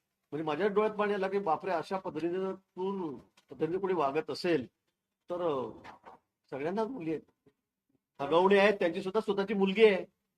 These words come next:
मग मुलीची लाड करायचे आणि सुनेला अशा पद्धतीने मारहाण करायची, तिचा बळीच घ्यायचा, मला वाटतं हे अतिशय अयोग्य आहे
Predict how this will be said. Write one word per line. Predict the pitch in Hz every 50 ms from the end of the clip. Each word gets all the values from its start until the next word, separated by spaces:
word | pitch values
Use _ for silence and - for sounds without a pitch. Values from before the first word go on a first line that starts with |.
| _ -
मग | 170 160
मुलीची | 147 147 151 160 185 170 233 226
लाड | 226 220 220
करायचे | 202 214 202 202 190 202 185 170 143 113 92 - - _ _ _ -
आणि | 160 185 202
सुनेला | 196 - 160 139 165 170 185 185
अशा | 175 - 196 185
पद्धतीने | - 185 151 156 160 160 160 180 175
मारहाण | 160 147 139 135 160 185 190
करायची, | 185 180 170 170 165 - 170 165 160
तिचा | 151 160 151
बळीच | 143 147 165 196 196
घ्यायचा, | 180 175 147 139 - 170 165 143 117 - _ _ _ _ _ -
मला | 160 170 175
वाटतं | 175 175 175 - 196
हे | 185 165 139 - 143 156 175
अतिशय | 165 127 - - - - 185 170
अयोग्य | - - 139 156 156 147 165
आहे | 160 151 151 160